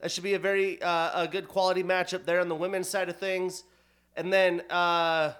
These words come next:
we'll see if this happens, or both of these guys have had some fights booked lately, haven't quite pulled through.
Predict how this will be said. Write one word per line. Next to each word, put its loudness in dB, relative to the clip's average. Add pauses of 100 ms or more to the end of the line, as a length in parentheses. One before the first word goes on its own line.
(120)
we'll -2
see -2
if 0
this 2
happens, 4
or 0
both 4
of -6
these -4
guys 4
have -4
had 2
some -8
fights -2
booked -6
lately, -2
haven't -6
quite -4
pulled -8
through. 0